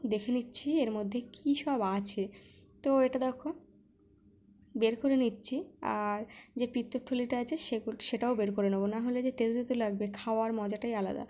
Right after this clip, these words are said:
জামাইবাবু আবার দেখিয়ে দিচ্ছে এইভাবে পিস করতে। তো জামাইবাবুকে আরও একটা জিনিস আনতে বললাম। তো তার আগে দেখো লেজগুলো একটু কেটে কেটে নিচ্ছি, কারণ লেজগুলো একটু মোটা টাইপের হয়, তো ওই জন্য ভাজা ভাজা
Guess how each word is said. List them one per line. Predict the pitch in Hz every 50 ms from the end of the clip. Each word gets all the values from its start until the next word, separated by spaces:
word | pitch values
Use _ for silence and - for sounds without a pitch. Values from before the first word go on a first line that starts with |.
| - - - - - - -
জামাইবাবু | 240 240 240 247 254 262 262 262
আবার | 262 269 240
দেখিয়ে | 214 226 214 220 262 262
দিচ্ছে | 262 254 262 - 302 330 254
এইভাবে | 220 214 214 226 220 226 220
পিস | - 196 202 -
করতে। | - 196 185 - - - - - - - - - - - - - _ _ _ -
তো | - 247
জামাইবাবুকে | 240 247 220 214 214 226 226 240 247 240 269 262 262 247 220
আরও | 214 214 226 240 254 254
একটা | - - 254
জিনিস | 233 226 220 226 233 247
আনতে | 240 240 240 262
বললাম। | 233 226 220 208 202 202 247 - - - - -
তো | - 240
তার | 233 - 226 220 220
আগে | 226 233 233
দেখো | 240 233 233 - 285 285 240
লেজগুলো | 220 214 196 202 - - 254 247 254 254 262 254
একটু | 247 254 - - 285 285
কেটে | - 226 220 208 233
কেটে | 226 - 233 233 214
নিচ্ছি, | 202 196 196 202 - - 269 320 - - - - - _
কারণ | - - 208 208 214 226 233 226
লেজগুলো | 214 202 196 202 202 - 254 254 247 226 220 269 - - - _ _ _ _ _ _ - - _ - 294
একটু | 226 - 277 247 233
মোটা | 214 208 208 233 233
টাইপের | - 254 262 262 269 294 285 330
হয়, | 403 415 415 277
তো | 214 202 202 - - - - - - - - 277
ওই | 254 240
জন্য | 254 254 254 254 254 254 254 - - - - - _ - - - 240
ভাজা | 233 254 247 254 247
ভাজা | 254 254 247